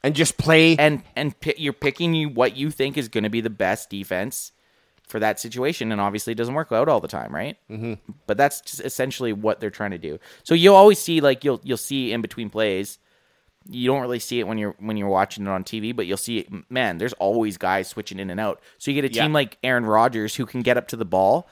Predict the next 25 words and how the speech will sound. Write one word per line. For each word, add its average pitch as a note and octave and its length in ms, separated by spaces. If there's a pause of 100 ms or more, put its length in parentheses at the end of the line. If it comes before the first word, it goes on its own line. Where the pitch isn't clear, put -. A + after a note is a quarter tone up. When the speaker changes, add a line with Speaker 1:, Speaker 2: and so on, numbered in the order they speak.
(120)
Speaker 2:
So - 120
this C#3+ 140
is D3+ 80
why D3 140
getting C3+ 260
on C3 140
the A#2 40
ball A2+ 280
and G#2 100
snapping A2 380
right B2+ 120
away B2 120
is A2 80
such A#2 160
a A#2 40
good G#2+ 200
play, G#2 220
because A2+ 360 (240)
they B2+ 80
don't A#2+ 140
have A#2 140
a - 20
chance G#2+ 360
to F#2 60
substitute. A#2+ 560